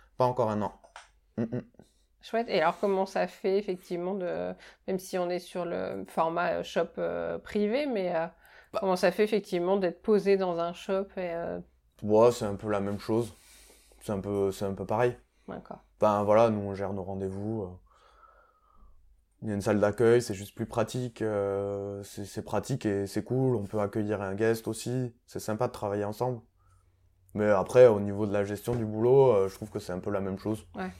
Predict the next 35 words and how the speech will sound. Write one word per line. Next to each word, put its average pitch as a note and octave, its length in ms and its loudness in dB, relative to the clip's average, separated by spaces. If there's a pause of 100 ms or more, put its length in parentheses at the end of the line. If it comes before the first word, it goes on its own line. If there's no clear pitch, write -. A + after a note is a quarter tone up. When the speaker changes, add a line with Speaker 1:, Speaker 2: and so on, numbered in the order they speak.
(120)
Speaker 1:
Parce G3+ 100 -4
qu'en G3+ 120 0
Speaker 2:
Après, F#3 120 4
il C#4+ 60 6
y B3 40 8
a, G#3 40 8
Speaker 1:
vrai, F#3 100 4
Speaker 2:
il F#3+ 40 4
y F#3+ 40 8
a F#3+ 40 10
le G3+ 60 4
côté, G3+ 240 4
effectivement, G3 460 0
tu F3+ 260 -4
t'évoques F3+ 360 -2
le, F3 260 -2
le E3+ 140 0
fait F3 200 -2
de F3 120 -4
travailler F3 520 2
en E3+ 140 0
équipe. F3+ 460 -4
Ça, - 160 -10
ça F3+ 120 -10
doit E3 100 -2
être E3+ 120 -6
agréable F3 440 -2
aussi F3 180 -6
de F3+ 160 2
pouvoir E3 300 -2
échanger - 220 0
Speaker 1:
Ah B2 60 8
ouais, C3+ 80 8
Speaker 2:
avec A#2 120 6
d'autres G#2 100 10